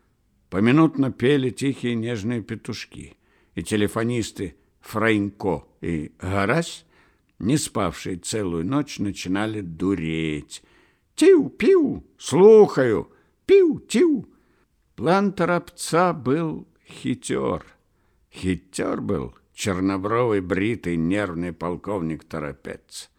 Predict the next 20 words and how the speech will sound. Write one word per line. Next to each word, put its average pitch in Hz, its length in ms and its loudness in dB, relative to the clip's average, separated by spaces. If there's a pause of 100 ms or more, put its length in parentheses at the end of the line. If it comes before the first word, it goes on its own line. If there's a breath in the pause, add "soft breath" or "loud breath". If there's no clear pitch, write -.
(960 soft breath)
Недаром 135 640 2
послал 131 640 0
он 107 240 0
две 110 280 -2
батареи 95 680 -4
под 104 280 -8
городской 95 680 -6
лес. 107 540 -8 (440 soft breath)
Недаром 101 880 0 (140)
грохотал 101 760 -2
в 104 40 -2
морозном 98 760 0
воздухе 123 600 -2
и 107 80 -4
разбил 87 720 0 (380 soft breath)
трамвайную 104 1080 0
линию 101 720 -4 (640 soft breath)
на 90 160 -2
лохматую 120 800 -2
пущеводицу. - 1400 -8